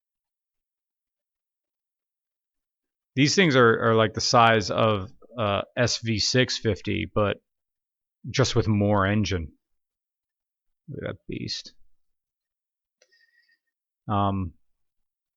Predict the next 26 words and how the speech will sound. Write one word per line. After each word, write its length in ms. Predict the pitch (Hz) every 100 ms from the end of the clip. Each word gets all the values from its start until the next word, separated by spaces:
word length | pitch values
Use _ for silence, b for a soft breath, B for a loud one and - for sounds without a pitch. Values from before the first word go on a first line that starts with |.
| -
Christian 360 | - 131 - 110
Karam 360 | 120 123 110 92
says, 200 | 98 -
"Hi, 180 | 107
folks." 500 | 101 98 90 - - - -
Uh, 260 | 92 90 90
says, 320 | - 107 95
"Well, 220 | 131 120 117
then 160 | 120
I 80 | 120
need 120 | 123
to 100 | 123
find 280 | - 120 120
more 200 | 123 131
roads." 540 | 143 151 95 82 - 101
Yeah. 220 | 90 82 - _ _ _ _
Well, 160 | 139 143
good 220 | 156 147
point. 320 | 135 107 82 - _ _ _ _ _ _ _ _ _ _ _
Or 160 | 113 107
I 40 |
need 200 | 110 110
to 80 | 107
leave 440 | 107 123 113 104
or, 360 | 98 95 90 90 95 _ _ _ _ _ _ _ _ b b b b _ _ - 131
uh, 280 | 98 95